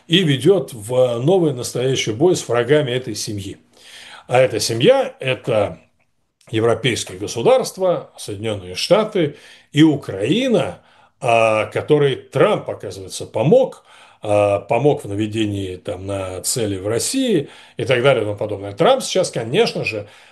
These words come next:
заинтересован в том, чтобы создать возможность, чтоб, э, в-, э, видимость, что всё шло абсолютно по плану, что так и было задумано с самого начала и что без него никуда. А господин Рютте,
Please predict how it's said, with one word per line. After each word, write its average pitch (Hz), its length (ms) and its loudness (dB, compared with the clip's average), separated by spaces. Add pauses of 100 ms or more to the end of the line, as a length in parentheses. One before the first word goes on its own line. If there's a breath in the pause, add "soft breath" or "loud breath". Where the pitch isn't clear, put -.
заинтересован 165 760 2
в - 60 -14
том, 202 200 0
чтобы 117 260 -4
создать 117 380 0
возможность, 214 500 0
чтоб, - 300 -8
э, 147 40 -10
в-, 120 360 -2
э, 110 420 4
видимость, 214 400 0
что - 140 -6
всё 220 340 4
шло 156 400 0
абсолютно 139 400 -4
по 117 180 0
плану, 226 540 2 (320 loud breath)
что - 180 -2
так 147 200 0
и - 20 2
было 131 240 0
задумано 113 500 -2
с 101 80 -2
самого 107 320 -2
начала 220 680 2 (400 loud breath)
и 131 160 -4
что 151 400 2
без 120 300 -2
него 135 260 0
никуда. 139 540 -6 (440 loud breath)
А 113 680 0 (180)
господин 104 520 -4
Рютте, 143 520 0